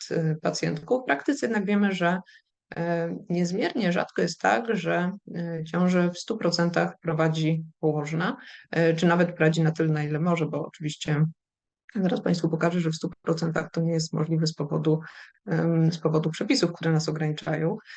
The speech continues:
E, pomimo tego, że ustawa o zawodach pielęgniarki i położnej mówi, że pielęgniarka i położna to są samodzielne zawody medyczne, e, to jednak jak już się wczytamy dalej w ustawę, mm, zapisano tam, że położna, e, może sprawować opiekę nad kobietą,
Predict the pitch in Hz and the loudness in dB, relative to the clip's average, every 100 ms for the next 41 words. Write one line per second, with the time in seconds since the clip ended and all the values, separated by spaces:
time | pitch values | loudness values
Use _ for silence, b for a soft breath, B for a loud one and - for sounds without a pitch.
0 | B 180 185 269 277 247 247 254 214 - | B -4 2 4 4 2 2 2 2 0
1 | - 220 240 202 185 190 185 185 180 180 | 0 0 2 2 0 -2 -2 -2 0 0
2 | 180 165 175 175 175 190 175 147 147 156 | -4 -4 -2 0 0 0 0 -2 -4 -4
3 | 160 180 180 165 165 170 160 160 160 160 | -2 -2 -2 -2 0 -2 -2 -4 -6 0
4 | 180 185 196 185 165 156 165 160 160 156 | 0 2 2 2 2 2 0 0 0 -2
5 | 151 - 170 233 - _ _ _ - 170 | -6 -6 -4 -4 -10 _ _ _ -6 -2
6 | 165 160 160 - - 359 320 - 247 - | 0 0 -4 -2 2 4 4 2 0 -2
7 | 233 190 - 190 208 196 190 190 180 156 | -4 -6 -8 -4 -2 0 2 2 2 -2
8 | - 170 165 175 247 269 _ - - 180 | -2 -2 0 2 0 -2 _ -12 -2 0
9 | 180 175 175 170 185 311 - 370 240 233 | 2 2 2 0 -2 -2 -2 -2 0 0
10 | 233 220 185 208 220 208 220 B B _ | 0 0 0 0 0 0 -2 B B _
11 | - 190 175 175 190 220 285 294 226 196 | -6 -2 0 2 0 2 2 0 0 -2
12 | 185 185 - 185 220 202 - 180 214 185 | -2 -4 -4 -2 0 -2 -2 -4 -2 -2
13 | 175 - 175 190 165 160 160 | -2 -2 -2 2 4 4 2